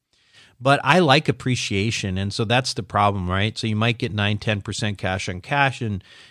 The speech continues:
in, in notes. You might do a little bit better, but, you know, you're not, you're not getting any tax advantages. So with multifamily real estate, I mean, I can still get nine, ten percent cash on cash, and then I get twenty percent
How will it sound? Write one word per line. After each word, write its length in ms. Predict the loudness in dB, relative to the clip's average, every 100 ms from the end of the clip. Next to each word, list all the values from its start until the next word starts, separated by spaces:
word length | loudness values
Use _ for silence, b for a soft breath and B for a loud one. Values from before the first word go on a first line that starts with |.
| B
in, 220 | -2 -2 -2
in 300 | -4 -2 0
notes. 340 | 0 -2 -4
You 80 | -2
might 180 | -2 -2
do 120 | -6
a 20 |
little 160 | -4 -4
bit 240 | -4 -4
better, 300 | -4 -2 -2
but, 260 | -2 -6 -8 _
you 140 | -8 -4
know, 220 | -2 -4 b b b
you're 100 | 0
not, 240 | 0 -2
you're 120 | -2 0
not 200 | 0 0
getting 180 | 0
any 160 | 0 -2
tax 400 | -4 -4 -4 -6
advantages. 640 | -6 -4 -2 -4 -8 -12
So 280 | -4 2 2
with 200 | 2 -2
multifamily 720 | -2 0 -2 -2 -2 0 0
real 160 | 0 0
estate, 480 | -2 -2 0 0 -4 _ _ _ _
I 40 |
mean, 100 | 0
I 140 | 2 4
can 240 | 4 2
still 260 | 0 0 0
get 180 | 0 0
nine, 240 | 0 -2
ten 220 | -2 -4
percent 380 | -4 -8 -6 -4
cash 300 | -4 -4 -4
on 120 | -6
cash, 420 | -4 -4 -4 -4
and 160 | -4 -2
then 120 | -2
I 60 | -2
get 180 | -4 -6
twenty 240 | -4 -4
percent 600 | -4 -6 -4 -4 -4 -8